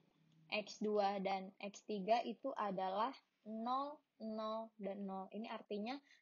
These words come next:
tebakan untuk X satu adalah nol, tebakan awal untuk X dua adalah nol, dan tebakan untuk X tiga adalah nol. Dengan batas toleransinya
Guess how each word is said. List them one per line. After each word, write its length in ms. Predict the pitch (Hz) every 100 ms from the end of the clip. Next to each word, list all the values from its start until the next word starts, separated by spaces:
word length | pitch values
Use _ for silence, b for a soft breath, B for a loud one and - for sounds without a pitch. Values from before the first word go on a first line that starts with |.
| -
tebakan 400 | 196 214 294 311
untuk 160 | 294
X 240 | 277 262 226
satu 160 | 220
adalah 320 | 208 202 190 196
nol, 560 | 247 277 294 302 311 320 _ B B -
tebakan 320 | 214 196 208
awal 320 | 202 202 202
untuk 160 | 202 -
X 160 | 202 -
dua 240 | 202 196
adalah 240 | 202 185
nol, 400 | - 240 247 262
dan 160 | 226 208
tebakan 480 | 202 196 - 247 233
untuk 100 | 226
X 160 | 208 202 -
tiga 240 | 196 220 -
adalah 400 | 190 185 190 202 - _ -
nol. 480 | 202 196 196 190 175 - B B B
Dengan 480 | 202 208 202 202 190 180 - _ _ _ _ -
batas 400 | 214 247 - 415 - - - - - - -
toleransinya 1120 | 214 208 202 214 - 302 233 185 180 190